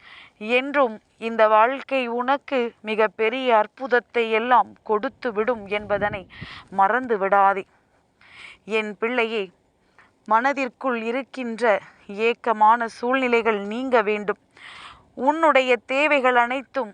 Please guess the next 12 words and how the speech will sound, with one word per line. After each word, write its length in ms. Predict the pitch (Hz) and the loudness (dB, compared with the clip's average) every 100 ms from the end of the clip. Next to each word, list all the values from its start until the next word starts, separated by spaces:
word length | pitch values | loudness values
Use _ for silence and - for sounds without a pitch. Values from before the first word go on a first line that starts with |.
| - | -12
உன்னை 320 | 214 226 226 208 | -8 -4 -4 -2
வந்து 340 | 214 233 240 214 | -2 -2 -4 -6
சேர 400 | - 233 269 240 | -2 0 2 2
வேண்டும். 400 | 208 208 208 - _ _ _ - - - - | 0 -4 -4 -6 _ _ _ -20 -20 -20 -10
என் 200 | 214 208 | -8 -8
பிள்ளைக்கு 540 | 202 226 247 220 - 208 _ _ _ _ - | -8 -6 -4 -6 -6 -8 _ _ _ _ -2
தேவையில்லாத 840 | 247 262 247 233 240 262 240 226 226 220 | 2 2 2 -2 0 4 4 4 -2 -6
எண்ணங்கள் 540 | 240 269 254 233 226 214 | -2 -4 -2 -4 -4 -4
எல்லாம் 440 | 226 247 226 202 208 | -2 0 0 -2 -8
நீங்கி, 420 | 214 247 254 214 190 _ - - _ | -10 -8 -8 -10 -12 _ -20 -20 _
தேவையானவைகள் 1080 | - 262 285 277 254 240 269 262 247 240 233 | -2 0 2 2 4 4 4 2 0 -2 -2
மட்டும் 420 | 226 220 - 233 | -4 -4 -6 -8